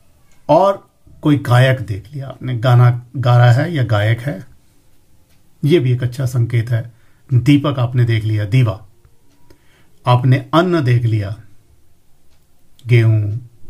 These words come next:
चावल, किसी भी तरह का कोई अन्न देख लिया, फल देख लिए, फूल देख लिए, तो ये भी एक संकेत स्वप्न शास्त्र के अनुरूप बता रहा है कि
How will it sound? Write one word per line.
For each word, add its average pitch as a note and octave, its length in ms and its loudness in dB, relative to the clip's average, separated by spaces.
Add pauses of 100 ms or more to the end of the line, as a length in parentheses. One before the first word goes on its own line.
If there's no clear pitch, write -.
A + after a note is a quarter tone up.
(280)
चावल, G#2+ 360 0
किसी C#3+ 280 -2
भी A2+ 100 0
तरह G2+ 220 -6
का A#2 140 -10
कोई B2 160 -2
अन्न B2+ 220 2
देख A#2 200 -2
लिया, - 260 -10 (640)
फल D3 400 0
देख A#2+ 180 4
लिए, A2 340 -2 (300)
फूल D3 380 2
देख A#2+ 200 4
लिए, A2 300 0 (720)
तो C3+ 60 0
ये B2 160 6
भी A#2 120 0
एक A2+ 140 -4
संकेत B2+ 600 -2 (1300)
स्वप्न C3+ 300 0
शास्त्र A#2+ 400 0
के A#2 100 -2
अनुरूप A2 260 0
बता A2 260 0
रहा A2 120 2
है A2+ 180 0
कि B2+ 540 0